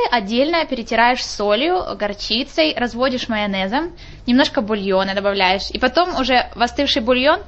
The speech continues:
высыпаешь все ингредиенты, хорошо перемешиваешь и в конце уже добавляешь кефир.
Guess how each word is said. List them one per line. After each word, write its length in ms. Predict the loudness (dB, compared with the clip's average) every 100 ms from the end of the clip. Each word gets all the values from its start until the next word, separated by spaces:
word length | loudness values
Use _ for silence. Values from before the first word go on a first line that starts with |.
| -16 -10
высыпаешь 400 | -8 -2 2 2
все 140 | 2 0
ингредиенты, 720 | 0 -2 -4 0 0 0 -4
хорошо 300 | 0 0 0
перемешиваешь 880 | -4 -4 -4 -6 -6 -4 -4 -6 -10 -14
и 140 | -8 -6
в 80 |
конце 300 | -2 0 2
уже 200 | 2 0
добавляешь 500 | -4 -4 0 2 0 -2
кефир. 440 | -12 -6 -4 -4